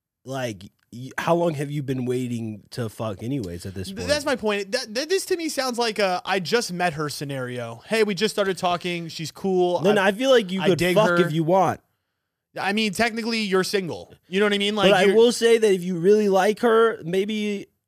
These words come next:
Speaker 1: don't do it.
Speaker 2: Well, here's my thing on
Speaker 1: Ask
Speaker 2: this.
Speaker 1: for nudes. Jack off.
Speaker 2: Whoa. Wait, from her?
Speaker 1: Yeah.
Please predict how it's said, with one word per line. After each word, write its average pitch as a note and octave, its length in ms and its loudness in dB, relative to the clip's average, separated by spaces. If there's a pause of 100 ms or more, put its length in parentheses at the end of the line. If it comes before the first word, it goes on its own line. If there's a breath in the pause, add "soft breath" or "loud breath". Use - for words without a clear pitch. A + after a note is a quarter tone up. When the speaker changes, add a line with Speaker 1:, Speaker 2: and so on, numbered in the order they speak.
Speaker 1:
don't A#3 260 -2
do G2+ 200 -6
it. F2+ 180 -10 (480 soft breath)
Speaker 2:
Well, C4 220 -4
here's G3+ 260 -6
my D3+ 160 -8
thing A2+ 240 -16
on A2 80 -10
Speaker 1:
Ask G#3 220 0
Speaker 2:
this. - 60 -12
Speaker 1:
for G#3+ 80 4
nudes. C#3+ 580 2 (100)
Jack F3+ 340 0
off. A2 400 0 (100)
Speaker 2:
Whoa. B2+ 340 -8 (420)
Wait, G#3+ 180 0
from A3+ 180 0
her? A#3+ 380 2
Speaker 1:
Yeah. F#3+ 360 2